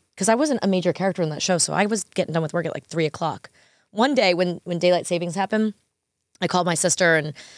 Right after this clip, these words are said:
she was like, "Hey," or she called me and she's like, "What are you doing?" I'm like, "I just had some soup and I watched a few episodes of Game of Thrones. I think I'm gonna go to bed. It's kinda late." And she's like,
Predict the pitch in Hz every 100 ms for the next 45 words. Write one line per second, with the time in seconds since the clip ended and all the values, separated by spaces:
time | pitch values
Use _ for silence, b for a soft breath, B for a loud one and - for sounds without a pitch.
0 | B - 185 175 180 214 185 175 208 185
1 | 165 156 156 - 151 190 185 170 160 139
2 | - - 170 170 190 - 185 180 175 -
3 | b b b 160 156 151 160 - 180 180
4 | - 175 175 170 165 165 160 165 202 208
5 | 175 165 151 143 143 139 - - 165 147
6 | 107 123 139 139 - - 160 156